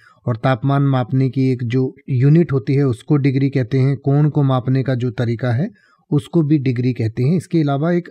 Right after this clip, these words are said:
एकेडमिक डिग्री होती है, यानी कि किसी कॉलेज या यूनिवर्सिटी के छात्र के द्वारा चुने गए विषय की पढ़ाई पूरी होने के बाद उसे दिए जाने वाला जो प्रमाण पत्र होता है उसे भी डिग्री कहते हैं। और स्पेलिंग डिग्री की होती है डीईजीआरईई डिग्री।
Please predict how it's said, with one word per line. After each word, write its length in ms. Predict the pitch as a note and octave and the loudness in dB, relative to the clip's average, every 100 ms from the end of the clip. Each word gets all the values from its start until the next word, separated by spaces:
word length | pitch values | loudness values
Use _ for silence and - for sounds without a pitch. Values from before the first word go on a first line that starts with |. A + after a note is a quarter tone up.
| - | -10
एकेडमिक 480 | A2 C3+ C3 D3+ D#3+ | -4 -2 0 0 0
डिग्री 340 | A#2+ B2 B2 C#3+ | -2 -2 0 0
होती 300 | A#2+ A2+ B2 | 0 -2 -2
है, 160 | G3+ - _ _ _ - | -2 -6 _ _ _ -2
यानी 200 | B2+ C3 | 0 0
कि 280 | D#3+ - - | -2 -4 -4
किसी 240 | C#3+ A#2+ C#3 | -4 -2 -2
कॉलेज 380 | B2+ B2+ C3+ C3+ | 0 0 0 2
या 100 | C3+ | 2
यूनिवर्सिटी 760 | B2 B2 B2 A#2+ B2+ B2 C#3+ | 2 0 0 -2 -4 -2 -2
के 340 | D3+ _ - C3 | -4 _ -4 -4
छात्र 460 | - B2 B2+ D3+ | -2 -4 -2 -4
के 120 | C#3+ | -2
द्वारा 300 | C3+ C3 C3+ | -2 -2 -2
चुने 340 | D#3 - C#3 C#3 | -2 -2 0 0
गए 160 | C#3+ | 0
विषय 300 | C3 B2 C#3+ | 0 -2 -4
की 140 | C3+ D3 | -2 -4
पढ़ाई 360 | B2+ A2 A#2+ | -2 0 0
पूरी 240 | C#3+ C#3 C#3 | 0 0 0
होने 260 | A#2 B2 | 0 -2
के 120 | B2+ B2+ | -2 -4
बाद 240 | C3 C3 - _ _ _ | -4 -6 -10 _ _ _
उसे 260 | C3 C3 D3 | -4 0 0
दिए 260 | C3 C#3 | 0 0
जाने 240 | C#3 C3+ C#3 | 0 0 0
वाला 220 | C#3 C#3 | 0 0
जो 140 | B2+ | -2
प्रमाण 440 | C3+ - B2+ B2+ D3+ | -4 -2 -2 0 -2
पत्र 300 | B2+ A2 B2+ | -4 -4 -4
होता 260 | A2+ A#2+ | -2 -2
है 80 | C3+ | -2
उसे 200 | E3+ - | -2 -4
भी 160 | A#2 D3 | -4 -2
डिग्री 340 | C3 A#2 A#2 | -2 -2 -2
कहते 320 | A2 G#2 - | -4 -6 -4
हैं। 200 | G2+ A#2 A2 _ _ D#3 | -6 -8 -12 _ _ -6
और 160 | D3 - | -4 -6
स्पेलिंग 460 | - C3+ C#3+ D#3+ | -4 -2 0 0
डिग्री 280 | C3+ B2+ C3 | 0 -2 -2
की 120 | D#3 | -2
होती 220 | A2+ A2 | -4 -2
है 100 | D3 | -2
डीईजीआरईई 1120 | E3 C3+ C#3+ C#3 A#2+ D3+ F3+ A#2+ A2 G#2+ A2+ D#3+ | 0 0 0 0 -2 -2 -2 -2 -2 -2 -2 -2
डिग्री। 420 | B2 G2 F#2 F2+ | -2 -2 -4 -8